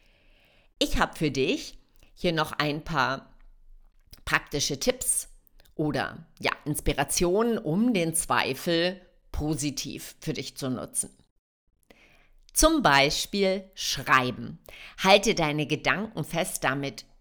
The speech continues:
gewinnst du Klarheit und du kannst Zweifel dort auch gut, ja, für dich beschreiben und, ähm, weiterdenken.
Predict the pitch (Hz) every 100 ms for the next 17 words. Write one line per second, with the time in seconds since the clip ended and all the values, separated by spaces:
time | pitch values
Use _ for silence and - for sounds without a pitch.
0 | _ 147 160 175 - - - 160 151 156
1 | 139 120 120 - 143 143 - - - -
2 | - - 151 165 185 175 170 165 - -
3 | - 147 160 190 - 151 147 - - 226
4 | 254 247 - - _ _ _ _ _ 147
5 | 165 165 160 - - - 165 - 208 -
6 | - - - - - 165 - - 131 175
7 | 190 185 190 - - - - 175 170 165
8 | - - 160 151 156 151 - 143 175 175
9 | 143 - 127 - 104 -